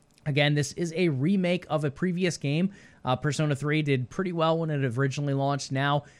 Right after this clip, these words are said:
uh, a lot of people acc-, acclaiming this one and hailing this one as one of the best remakes of all time when it comes to gaming. Uh, a lot of people excited to dive into this one when it does launch tomorrow,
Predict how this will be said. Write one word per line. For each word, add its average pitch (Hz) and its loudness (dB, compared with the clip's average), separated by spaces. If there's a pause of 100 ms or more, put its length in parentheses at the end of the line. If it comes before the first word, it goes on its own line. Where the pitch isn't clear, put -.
(180)
uh, 131 0
a 127 -6
lot 139 -4
of 175 -8
people 208 2
acc-, 151 -6
acclaiming 180 -2
this 165 -4
one 156 -4
and 143 -2
hailing 165 -2
this 151 -4
one 151 -2
as 131 0
one 147 -2
of 156 -4
the 160 -2
best 135 0
remakes 147 -2
of 143 -2
all 139 -2
time 139 -4
when 147 -2
it 123 -6
comes 139 -4
to 131 -4
gaming. 160 0 (380)
Uh, 120 -2
a 120 -4
lot 127 -2
of 139 -6
people 139 -2
excited 131 -2
to 123 -4
dive 120 -4
into 123 -2
this 117 -6
one 117 -4
when 120 -2
it 107 -6
does 113 -4
launch 113 -8
tomorrow, 190 2